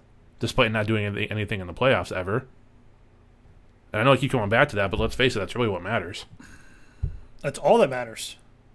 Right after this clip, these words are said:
Speaker 1: You can, you can get there all you want. You can, you can throw for five thousand yards. Jameis Winston proved this. Throw for five thousand yards and still not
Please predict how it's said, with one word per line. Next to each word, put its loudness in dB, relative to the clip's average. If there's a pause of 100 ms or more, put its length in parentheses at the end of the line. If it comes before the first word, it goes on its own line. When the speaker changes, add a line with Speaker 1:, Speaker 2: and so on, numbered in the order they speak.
Speaker 1:
You -4
can, 2
you 2
can 2
get 4
there 8
all 8
you -2
want. 4
You 2
can, 0 (400)
you -4
can 2
throw 6
for 0
five 4
thousand 2
yards. 0 (580)
Jameis 0
Winston 2
proved 0
this. 2 (1300)
Throw 6
for 0
five 6
thousand 4
yards 2 (200)
and -2
still 2
not -4